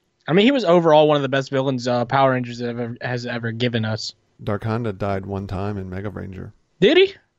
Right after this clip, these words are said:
Speaker 2: Just once.
Speaker 1: Just once.
Speaker 2: So that bullshit with the Skrull
Speaker 1: Mm-hmm.
Speaker 2: was all Chip Lin.
Speaker 1: Thanks, Chip Lin.
Speaker 2: Man, it's so weird. If he was, like,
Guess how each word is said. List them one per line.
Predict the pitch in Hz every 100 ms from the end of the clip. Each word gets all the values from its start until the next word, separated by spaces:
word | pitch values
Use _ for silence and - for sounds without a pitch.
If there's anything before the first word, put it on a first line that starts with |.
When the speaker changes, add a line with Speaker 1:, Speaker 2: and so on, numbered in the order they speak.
| _
Speaker 2:
Just | 120
once. | 143 151 143 - _ _
Speaker 1:
Just | - 226 311 - 147
once. | 131 127 120 117 - -
Speaker 2:
So | -
that | 139 165
bullshit | 131 156 - 165
with | 139
the | 113
Skrull | - 131 135 180 208 _ _
Speaker 1:
Mm-hmm. | 139 151 160 120
Speaker 2:
was | 113 110
all | 135 151 156 151 156 147
Chip | - 160
Lin. | 147 127 113 107 _ _ _
Speaker 1:
Thanks, | - 311 302
Chip | - 170 147
Lin. | 156 185 254 - _ _ _ _ _
Speaker 2:
Man, | - - _
it's | -
so | - - _
weird. | _ _ - _ _ _ _
If | -
he | 175
was, | 226 175
like, | 127